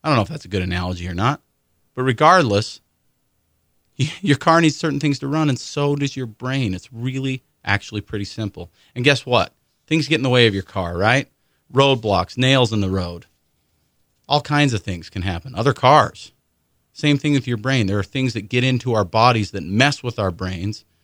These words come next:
that are clinically proven to mess with our brains, that some kids, before they go to school, eat every single morning.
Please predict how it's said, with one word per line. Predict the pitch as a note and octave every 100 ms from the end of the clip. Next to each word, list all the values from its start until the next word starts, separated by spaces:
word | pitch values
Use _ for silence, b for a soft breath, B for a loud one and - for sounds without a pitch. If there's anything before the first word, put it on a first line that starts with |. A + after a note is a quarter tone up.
| _ _
that | A#2
are | G#2
clinically | - D#3+ D#3 B2+
proven | - E3+ D#3+
to | A2+
mess | G#2+ -
with | G#2
our |
brains, | F#2 G#2 A2+ A#2+ b b
that | - B2
some | - F#3
kids, | - C#3+ C#3 C#3+ -
before | C3 D3+ F3
they |
go | E3
to | D#3
school, | - G3 E3+ -
eat | F3+ -
every | D#3 D#3+ E3+
single | F3 F3+ F3
morning. | F3+ F#3 G3 F3 F#2+